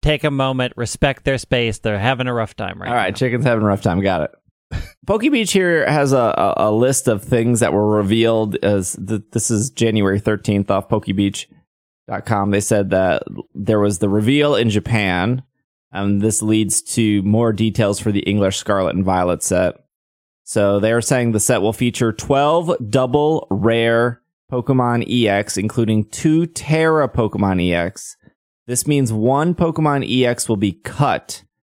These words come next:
Speaker 2: The Japanese sets and theme decks feature Gardevoir, Great Tusk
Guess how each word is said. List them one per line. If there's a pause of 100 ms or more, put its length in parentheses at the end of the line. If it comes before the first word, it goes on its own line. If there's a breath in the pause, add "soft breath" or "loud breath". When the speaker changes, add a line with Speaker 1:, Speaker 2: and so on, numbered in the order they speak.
(200)
Speaker 2:
The
Japanese
sets
and
theme
decks
feature
Gardevoir,
Great
Tusk